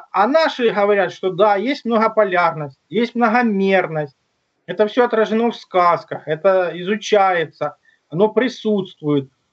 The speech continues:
Рассказывается про па-, параллельные миры, ну, по-моему, <laughs> это отдельная песня. Так что Земля и не плоская, и не шарообразная. А какая?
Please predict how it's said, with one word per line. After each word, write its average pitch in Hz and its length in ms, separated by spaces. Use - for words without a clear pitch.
Рассказывается 214 640
про 202 200
па-, 196 240
параллельные 214 680
миры, 220 400
ну, 214 200
по-моему, 196 720
<laughs> 135 200
это 185 520
отдельная 156 760
песня. 139 520
Так 190 140
что 208 140
Земля 226 400
и 170 140
не 214 120
плоская, 233 760
и 180 160
не 165 120
шарообразная. 196 1040
А 175 100
какая? 220 680